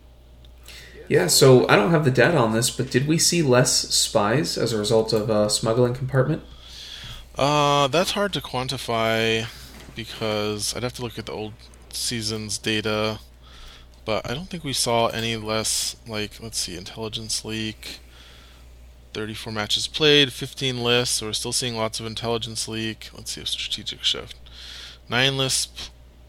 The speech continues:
Speaker 2: p-, uh, uh, for a strategic shift, fifteen games played.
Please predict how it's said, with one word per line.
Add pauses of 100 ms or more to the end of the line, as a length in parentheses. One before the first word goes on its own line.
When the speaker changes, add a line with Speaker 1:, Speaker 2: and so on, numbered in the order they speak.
(140)
Speaker 2:
p-, (240)
uh,
uh,
for
a
strategic
shift,
fifteen
games
played.